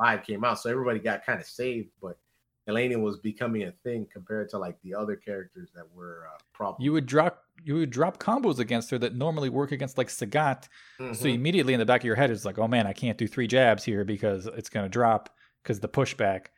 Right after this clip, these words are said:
Speaker 2: So that
Speaker 1: Mm.
Speaker 2: immediately, right, that it breaks the rules. Like, that's not
Speaker 1: Yeah,
Speaker 2: how
Speaker 1: yeah.
Speaker 2: it's supposed to work. So you have to, you know, change your game plan to accommodate the other person,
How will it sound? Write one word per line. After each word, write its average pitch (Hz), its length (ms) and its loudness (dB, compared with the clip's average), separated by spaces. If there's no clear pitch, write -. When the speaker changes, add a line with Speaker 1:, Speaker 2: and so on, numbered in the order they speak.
Speaker 2:
So - 160 -4
that 123 220 6
Speaker 1:
Mm. 127 40 -4
Speaker 2:
immediately, 120 460 -2
right, 113 240 2
that 117 120 -6
it 117 180 -4
breaks 120 340 0
the 165 80 0
rules. 233 400 2
Like, 107 180 0
that's 113 240 4
not 107 140 2
Speaker 1:
Yeah, 98 80 0
Speaker 2:
how 170 120 4
Speaker 1:
yeah. - 20 2
Speaker 2:
it's - 80 -2
supposed 175 340 0
to 95 80 -2
work. 113 340 0
So - 160 -8
you 123 100 0
have 127 220 -2
to, 113 400 2
you 147 140 -6
know, 120 200 -2
change 165 480 -2
your 160 160 2
game 135 300 -2
plan 127 280 0
to 120 120 -2
accommodate 120 800 0
the 120 220 -6
other 117 200 2
person, 101 720 -2